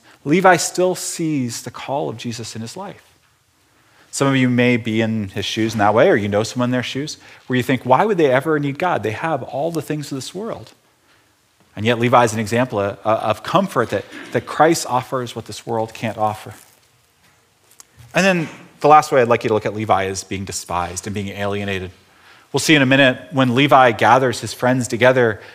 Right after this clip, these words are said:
the only friends he has are other tax collectors. He was alienated from his family, no doubt, and from his community and from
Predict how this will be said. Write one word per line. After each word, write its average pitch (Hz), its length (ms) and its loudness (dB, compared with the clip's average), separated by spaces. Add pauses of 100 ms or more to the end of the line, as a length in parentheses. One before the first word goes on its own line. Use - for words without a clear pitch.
(140)
the 117 80 0
only 139 160 2
friends 143 320 2
he 123 100 -2
has 135 360 4
are 113 100 2
other 127 180 0
tax - 340 -4
collectors. 85 720 -16 (400)
He 139 140 0
was 127 300 2
alienated 143 680 4
from 117 160 0
his 113 180 -4
family, 151 400 0
no 170 140 2
doubt, 170 320 6
and 120 140 -4
from 117 160 -2
his 117 180 -4
community 151 640 -2
and 120 160 -2
from 101 240 -4